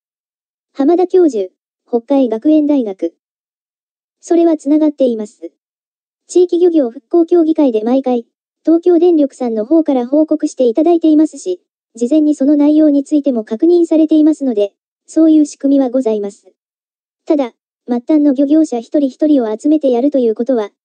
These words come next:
やっていないということでございます。崎田委員。ありがとうございます。山本、一、委員長。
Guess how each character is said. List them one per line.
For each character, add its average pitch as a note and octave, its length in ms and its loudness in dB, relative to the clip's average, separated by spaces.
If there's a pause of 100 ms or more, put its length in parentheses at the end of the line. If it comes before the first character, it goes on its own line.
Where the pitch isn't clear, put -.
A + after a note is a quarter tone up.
(160)
や D4 140 -2
っ - 20 -6
て D#4+ 140 -2
い D#4 80 4
な D#4 80 4
い D4 80 0
と D4 80 -2
い C#4+ 100 2
う C4+ 60 0
こ B3 100 -4
と C#4 100 -2
で A3 120 -4
ご A#3+ 100 -2
ざ A#3 120 -4
い G#3 100 -4
ま G3+ 80 -8
す。 - 200 -20 (1080)
崎 - 260 -8
田 D#4+ 120 -2
委 C#4+ 80 0
員。 G3+ 200 -6 (1120)
あ B3+ 80 -2
り F4 100 2
が F4+ 100 0
と B3+ 160 -2
う G#3 60 -8
ご B3+ 100 0
ざ C4+ 120 -2
い B3 80 0
ま G#3+ 100 -10
す。 - 160 -20 (1160)
山 D#4 240 2
本、 E4 300 -2 (280)
一、 D4 380 -4 (300)
委 C#4 160 0
員 G#3+ 100 -2
長。 F3+ 300 -6